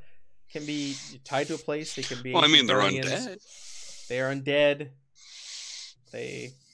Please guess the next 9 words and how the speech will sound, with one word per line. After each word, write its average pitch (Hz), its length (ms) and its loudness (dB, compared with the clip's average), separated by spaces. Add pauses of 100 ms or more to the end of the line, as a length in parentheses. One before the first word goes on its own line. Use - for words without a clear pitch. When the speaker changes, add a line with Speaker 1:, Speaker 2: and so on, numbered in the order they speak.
(320)
Speaker 1:
they 156 140 0
didn't 220 280 -2
follow 220 500 4
any 208 260 -2
of 165 140 -4
you 220 180 -8
down 202 280 -2
the 180 100 0
hill. 220 400 0